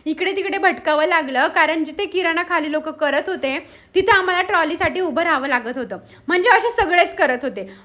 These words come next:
मग आहोंना पंधरा ते वीस मिनिटानंतर ट्रॉली भेटली आणि त्याच्यानंतर आम्ही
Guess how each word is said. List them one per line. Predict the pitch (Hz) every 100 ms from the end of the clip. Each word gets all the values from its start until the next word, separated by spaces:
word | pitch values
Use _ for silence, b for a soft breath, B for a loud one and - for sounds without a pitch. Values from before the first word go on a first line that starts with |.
| -
मग | 330 339
आहोंना | 330 320 392 320
पंधरा | 320 302 285 302
ते | 330
वीस | 269 359 403 440
मिनिटानंतर | 392 392 339 320
ट्रॉली | 359 381 311 269
भेटली | 294 359 277 254
आणि | 294 254 269
त्याच्यानंतर | 269 311 320 294 247 285
आम्ही | 247 269 294